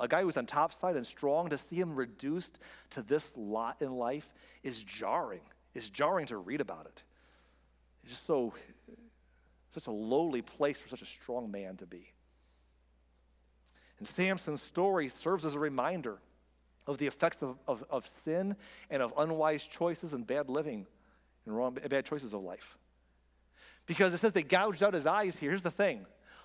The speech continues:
Long before they made him blind, Samson was already blind, wasn't he? He was blinded by his passions, blinded by his desires, blinded by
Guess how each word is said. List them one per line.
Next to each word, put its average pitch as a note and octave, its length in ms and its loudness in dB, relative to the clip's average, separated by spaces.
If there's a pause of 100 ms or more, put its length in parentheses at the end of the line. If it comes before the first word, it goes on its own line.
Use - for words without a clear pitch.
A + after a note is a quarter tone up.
(160)
Long F#3+ 260 8
before A3+ 440 6
they F3+ 140 4
made F#3 260 4
him G#3 220 2
blind, G3 500 2 (640)
Samson G3 420 0
was F3+ 140 4
already F3 340 4
blind, C3 340 2
wasn't B2+ 300 0
he? F#2 140 -12 (580)
He - 80 -4
was D3+ 140 2
blinded G3 440 4
by E3+ 140 6
his D#3 160 0
passions, D3 600 0
blinded D3 460 4
by F#3 100 6
his E3 160 0
desires, C3 640 0
blinded D#3 720 2
by D#3+ 400 6